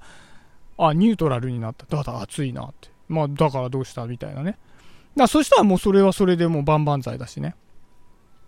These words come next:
まあ、そんな感じで、ちょっと、僕が、なんかこのパターンになるとこういう悪い感情に襲われるなとなった時は。で、その感情を何か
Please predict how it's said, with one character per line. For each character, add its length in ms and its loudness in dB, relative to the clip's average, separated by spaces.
ま 120 -14
あ、 20 -6
そ 160 -2
ん 60 0
な 120 2
感 240 2
じ 120 -4
で、 320 2
ち 60 -4
ょ 40 0
っ 100 -12
と、 180 -6
僕 300 0
が、 300 6
な 100 2
ん 40 2
か 80 -2
こ 200 4
の 80 2
パ 140 0
タ 120 0
ー 60 2
ン 40 0
に 60 0
な 100 2
る 100 -2
と 100 -6
こ 300 -2
う 60 2
い 60 2
う 200 0
悪 260 2
い 80 -2
感 260 -2
情 180 -2
に 160 -4
襲 140 -8
わ 140 0
れ 100 0
る 100 -2
な 240 4
と 120 -6
な 120 -4
っ 40 -10
た 140 -8
時 240 -12
は。 200 -12
で、 120 6
そ 200 2
の 220 2
感 280 2
情 260 0
を 320 2
何 320 0
か 260 0